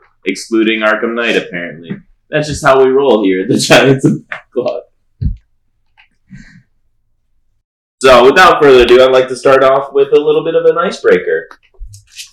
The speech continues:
And the topic of this week is superheroes in general. What are your thoughts on them? The medium. We got so, we've got so many superheroes coming at us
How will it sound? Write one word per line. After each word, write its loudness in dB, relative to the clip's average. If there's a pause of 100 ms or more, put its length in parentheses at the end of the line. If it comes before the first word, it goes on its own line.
And 0
the -2
topic 0
of -2
this -2
week -8 (420)
is 2
superheroes -6 (300)
in -2
general. -2 (280)
What -2
are 6
your 2
thoughts -4
on -2
them? -4
The -4
medium. -8
We -12
got -2
so, -6 (120)
we've -10
got 2
so -4
many -4
superheroes -8
coming -8
at -2
us -6